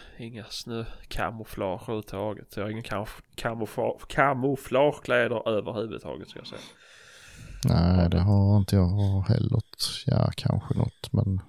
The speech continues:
Speaker 2: inget, eh, snökamo i alla fall.
Speaker 1: Nej, nej.
Speaker 2: Har jag inte.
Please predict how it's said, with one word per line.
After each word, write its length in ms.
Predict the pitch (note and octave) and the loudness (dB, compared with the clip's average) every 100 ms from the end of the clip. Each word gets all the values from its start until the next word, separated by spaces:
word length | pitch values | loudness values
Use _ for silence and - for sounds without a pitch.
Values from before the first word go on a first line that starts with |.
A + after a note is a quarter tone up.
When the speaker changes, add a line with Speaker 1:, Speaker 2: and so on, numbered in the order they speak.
| _ _ _ _ - | _ _ _ _ 4
Speaker 2:
inget, 440 | A2 G2 G2 - | 6 6 2 2
eh, 280 | G#2+ G#2+ G#2 | 4 6 6
snökamo 720 | G#2 - G#2 G2+ - - F2+ | 4 4 4 4 2 4 4
i 40 | G#2+ | 6
alla 160 | G2 | 4
fall. 160 | - F#2+ - _ - - - - - - | 2 0 -2 _ -20 -20 -20 -20 -20 -12
Speaker 1:
Nej, 160 | A2 G#2 C3+ - _ | -8 -8 -10 -20 _
nej. 140 | F#2 G#2 | -2 4
Speaker 2:
Har 180 | G2 | 6
jag 100 | F#2+ | 6
inte. 320 | F#2+ - - | 4 0 -2